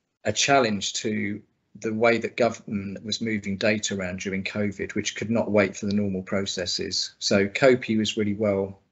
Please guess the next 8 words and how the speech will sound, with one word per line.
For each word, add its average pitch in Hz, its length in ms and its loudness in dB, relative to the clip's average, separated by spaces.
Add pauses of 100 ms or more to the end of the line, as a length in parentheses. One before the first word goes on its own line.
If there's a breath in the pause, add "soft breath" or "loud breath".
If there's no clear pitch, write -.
um, 98 340 -2 (380)
was 110 200 -4
welcomed. 117 600 4 (520)
Um, 101 240 0
peop-, - 260 -6
may-, 113 260 -2 (180)
pe-, 123 100 0
um, 107 200 -2